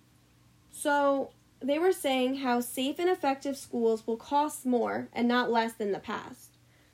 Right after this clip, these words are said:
They were talking about how going back with all the new safety regulations of the coronavirus,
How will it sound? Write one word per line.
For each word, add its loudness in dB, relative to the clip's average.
They -2
were 0
talking -2
about 0
how 0
going 0
back 0
with -2
all 2
the 2
new 0
safety -4
regulations 0
of -4
the -4
coronavirus, -2